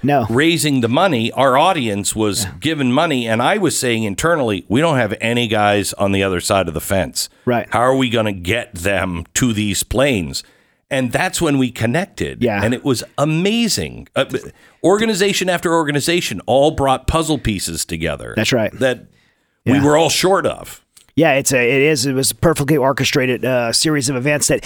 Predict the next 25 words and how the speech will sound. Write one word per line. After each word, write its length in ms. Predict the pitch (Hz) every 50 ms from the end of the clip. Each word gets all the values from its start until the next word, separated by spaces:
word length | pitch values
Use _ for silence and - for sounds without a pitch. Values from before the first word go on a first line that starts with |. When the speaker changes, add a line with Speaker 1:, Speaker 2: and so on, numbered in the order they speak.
| - - -
Speaker 1:
if 160 | 131 147 -
any 180 | 165 214 240 208
one 200 | 151 151 175 185
of 80 | 160
the, 180 | 139 139 104 143
I've 80 | 160
been 160 | 165 180 170 156
speaking 400 | - - 165 165 - 151 139 117
a 40 |
lot 160 | 120 135 147 160
about 160 | 143 123 117
this, 180 | 123 120 -
if 160 | - - 117 156
any 160 | 190 220 196
one, 160 | 160 170 170
and 180 | 165 - 151 160
looking 260 | 180 170 180 170 156
back 160 | 139 135 135
now, 260 | 139 143 131 123 117 -
if 140 | - - -
any 160 | - 180 208
one 140 | 202 175 180
of 80 | 180 160
these 140 | 147 139 -
pieces 480 | - 160 147 - 156 135 135 - -